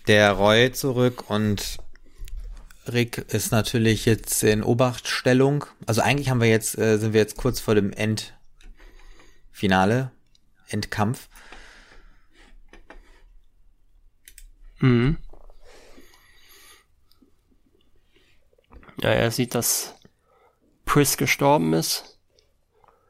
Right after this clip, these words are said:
Speaker 2: und dass er der Letzte seiner Gruppe ist, ne? Ja.
Speaker 1: Stimmt, so ist es.
Speaker 2: Ja.
Speaker 1: Und es waren vier, ne?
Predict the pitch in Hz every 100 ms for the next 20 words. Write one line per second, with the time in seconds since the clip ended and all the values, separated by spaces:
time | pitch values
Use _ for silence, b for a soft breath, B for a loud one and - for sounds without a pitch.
0 | _ _ _ _ _ - 127 123 123 127
1 | 127 127 135 135 139 139 139 175 - -
2 | - 117 107 117 113 113 - 120 - 120
3 | 117 - 131 190 - b b b b _
4 | _ _ _ - 139 - - - 107 87
5 | - 113 117 123 85 85 - - _ _
6 | _ b b b b b b 123 135 143
7 | 147 - - - 180 87 80 90 202